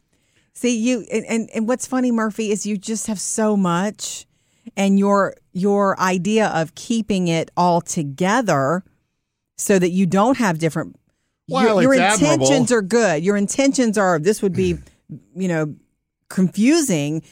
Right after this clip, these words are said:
Speaker 1: to separate them and hang them on hooks.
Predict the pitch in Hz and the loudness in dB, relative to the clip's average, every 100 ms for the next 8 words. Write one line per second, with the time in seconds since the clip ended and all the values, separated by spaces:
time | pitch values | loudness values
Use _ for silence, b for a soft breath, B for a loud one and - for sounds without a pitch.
0 | b - 202 - 254 - 220 196 185 160 | b -4 -2 0 0 0 0 0 -2 -4
1 | 156 196 240 220 180 165 175 254 220 202 | -2 0 0 0 0 0 2 4 2 0
2 | - - - | -6 -8 -10